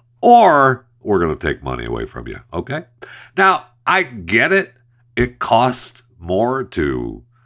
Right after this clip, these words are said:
travel back and forth and to live in these areas, no question about it. Uh, I mean, we've had reports of people who want to get the,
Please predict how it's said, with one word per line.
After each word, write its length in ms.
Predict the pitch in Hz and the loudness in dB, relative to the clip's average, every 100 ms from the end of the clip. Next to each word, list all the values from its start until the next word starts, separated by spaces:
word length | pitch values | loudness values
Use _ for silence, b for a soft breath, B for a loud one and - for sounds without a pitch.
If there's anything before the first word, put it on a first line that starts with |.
| _ _ _ | _ _ _
travel 600 | - 92 92 92 107 98 | -6 0 2 2 -2 -4
back 340 | 82 82 95 104 | -2 0 0 -2
and 140 | 85 | -8
forth 400 | - 90 107 - - | -4 -4 -4 -6 -8
and 260 | 85 80 | -8 -8
to 160 | - 71 | -8 -8
live 480 | 67 80 95 104 92 | -4 0 2 0 -4
in 220 | 87 87 | -6 -6
these 260 | 85 90 85 | -4 -4 -4
areas, 580 | - 85 90 98 107 87 | -4 -4 -2 -2 -4 -2
no 140 | 117 | -2
question 480 | 120 107 101 - 69 | 0 -2 -2 -4 -8
about 320 | 65 87 62 | -2 0 0
it. 120 | 57 - b b b _ | -6 -14 b b b _
Uh, 420 | 82 76 73 71 73 | -4 -2 -2 -4 -6
I 100 | 92 | -8
mean, 120 | 87 | -6
we've 160 | 92 90 | -4 -2
had 140 | 98 | -2
reports 480 | 78 - - 101 - | -2 -4 -2 -2 -2
of 160 | 76 - | -8 -4
people 320 | 85 80 73 | -4 -2 -4
who 420 | 78 76 69 69 | -4 -4 -6 -8
want 440 | 67 73 85 90 - | -10 -4 -2 -4 -8
to 160 | 85 | -10
get 460 | 65 73 87 - 69 | -8 -2 -4 -4 _
the, 400 | 78 69 62 62 | -6 -6 -8 -14